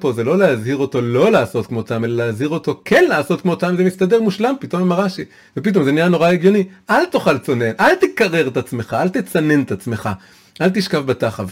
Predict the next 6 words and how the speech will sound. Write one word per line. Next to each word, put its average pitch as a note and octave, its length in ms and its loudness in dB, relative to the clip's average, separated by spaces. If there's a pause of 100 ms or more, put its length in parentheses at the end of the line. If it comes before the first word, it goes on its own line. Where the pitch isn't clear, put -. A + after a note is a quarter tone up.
תרוץ G3 560 0
למעלה." E3 400 0
יום E3 160 2
הכיפורים F#3 540 0 (380)
זה B2 220 -2
היום D3 340 -2